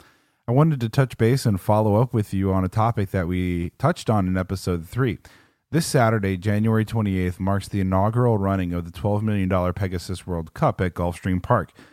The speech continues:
The mile and one-eighth race will be the finale of a great day of racing down at the track.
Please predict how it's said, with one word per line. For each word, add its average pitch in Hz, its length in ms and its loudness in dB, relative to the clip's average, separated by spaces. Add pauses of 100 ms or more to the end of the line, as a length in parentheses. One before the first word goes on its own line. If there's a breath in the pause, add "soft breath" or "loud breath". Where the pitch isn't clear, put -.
(280 loud breath)
The 104 80 0
mile 127 340 6
and 117 160 2
one-eighth 110 400 2
race 95 400 -2
will 101 140 -6
be 101 80 -2
the 95 100 -2
finale 98 440 -2
of 95 100 -4
a 95 40 -6
great 92 280 -4
day 95 140 -2
of 85 120 -4
racing 98 400 -4
down 90 180 -2
at 85 120 -8
the 85 80 -8
track. 110 400 -2